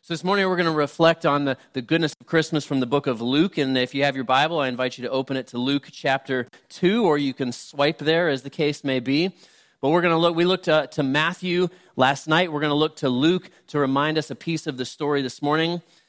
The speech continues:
This is Luke two, and I'm gonna read just verses eight to fourteen this morning to get us on our way here in the scripture. Luke says this,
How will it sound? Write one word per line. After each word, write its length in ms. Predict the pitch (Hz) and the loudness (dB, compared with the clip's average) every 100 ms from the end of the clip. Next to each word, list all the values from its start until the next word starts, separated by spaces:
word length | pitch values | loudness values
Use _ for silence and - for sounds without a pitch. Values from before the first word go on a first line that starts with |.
| _ _ _ | _ _ _
This 140 | 139 | -6
is 120 | 151 | -4
Luke 360 | 135 143 160 - | -2 0 0 -2
two, 500 | - - 190 208 240 - - _ | -10 -4 -2 0 -2 -6 -20 _
and 140 | - 127 | -4 -2
I'm 80 | 147 | 0
gonna 160 | 151 | -2
read 320 | 139 147 151 | -2 -2 -2
just 220 | 131 139 - | -2 -8 -4
verses 360 | 139 131 117 - | -4 -4 -10 -6
eight 480 | 143 165 165 - - _ _ _ | -2 -2 -4 -16 -20 _ _ _
to 360 | - 139 139 131 | -4 0 0 -2
fourteen 760 | - 143 143 - - 180 156 | -8 -2 -2 -2 -2 0 0
this 200 | 127 - | -2 -6
morning 400 | - 131 127 123 117 | -4 -4 -2 -4 -6
to 340 | - 123 113 - _ _ 107 | -6 -4 -6 -8 _ _ -20
get 220 | 101 131 127 | -2 0 0
us 320 | 123 - - | -2 -8 -14
on 200 | 139 117 | -6 -4
our 120 | 117 | -4
way 300 | 113 113 110 | -4 -2 -2
here 180 | 104 110 | -4 -8
in 60 | 104 | -8
the 80 | 104 | -12
scripture. 500 | - 107 - 98 85 _ _ _ _ _ _ _ _ - _ _ _ _ _ _ _ _ | -12 -12 -10 -12 -12 _ _ _ _ _ _ _ _ -20 _ _ _ _ _ _ _ _
Luke 160 | 131 135 | -4 -4
says 240 | 143 131 | -2 -2
this, 440 | 131 113 - - | 0 -2 -4 -16